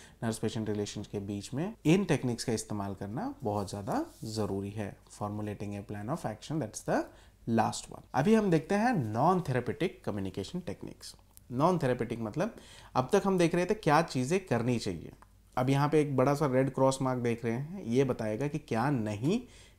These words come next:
करना चाहिए। First and foremost हम बात कर रहे हैं agreeing और disagreeing। "That's right, I agree।"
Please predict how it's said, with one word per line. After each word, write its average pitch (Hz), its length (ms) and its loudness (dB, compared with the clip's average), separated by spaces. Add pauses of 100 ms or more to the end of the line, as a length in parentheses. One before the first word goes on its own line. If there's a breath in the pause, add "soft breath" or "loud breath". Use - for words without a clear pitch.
(160 loud breath)
करना 110 260 2
चाहिए। - 260 -12 (120)
First 185 220 6
and 127 220 2
foremost 104 460 -6 (320)
हम 135 100 4
बात 123 260 6
कर 117 100 0
रहे 180 80 0
हैं - 180 -8
agreeing 131 520 2
और 156 360 2 (380)
disagreeing। - 540 -4 (120)
"That's 131 200 2
right, 117 480 2
I 110 140 -4
agree।" 104 220 -4